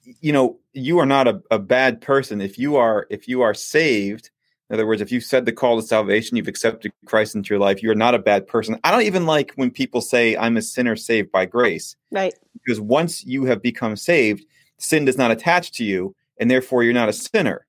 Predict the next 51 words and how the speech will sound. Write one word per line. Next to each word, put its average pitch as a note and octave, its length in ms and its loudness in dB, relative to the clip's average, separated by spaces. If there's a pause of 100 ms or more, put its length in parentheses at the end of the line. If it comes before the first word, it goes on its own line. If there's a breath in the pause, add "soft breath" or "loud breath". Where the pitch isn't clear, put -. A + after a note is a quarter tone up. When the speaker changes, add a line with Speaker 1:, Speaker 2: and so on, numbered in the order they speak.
(120)
Speaker 1:
I'm A#2 100 -2
not C#3 160 0
living C#3+ 320 0
in G2+ 100 -4
sin. G2+ 140 -4
I'm A2+ 140 -2
not D3+ 100 0
a C#3 60 -4
sinner C#3 260 -2
saved A#2+ 300 -2
by A2 140 2
grace. A2 360 0
I A#2+ 160 0
am B2 140 2
a G#2+ 40 -2
saint D3 400 -2 (440 soft breath)
whose, A#2+ 380 -2 (360)
y-, C3+ 160 -12
you C#3 80 -4
know, G2+ 200 0
former D#3 520 0
life A2 340 2
has A2 180 0
been G#2+ 180 -8
crucified. B2+ 640 -4
I'm G#2 120 -4
a G#2 40 -2
new A#2+ 240 0
creation. G2 680 -4 (400 soft breath)
Whatever C3+ 280 2
sins C3+ 300 -2
I A#2+ 100 4
committed, B2 580 -2 (180)
you A#2+ 180 -6
know, G#2+ 120 0
as G#2 140 -2
far, A2 560 0 (220)
as A2+ 140 -4
far C3+ 280 2
f-, - 160 -20
away A#2+ 220 0
from A#2+ 180 -4
me B2 160 0
as A2 100 -4
the A2 180 -6
east A#2+ 200 -6
is G#2+ 100 -8
from G#2 220 -6
the G2 80 -6
west, A#2+ 420 -2
okay? G2 320 -2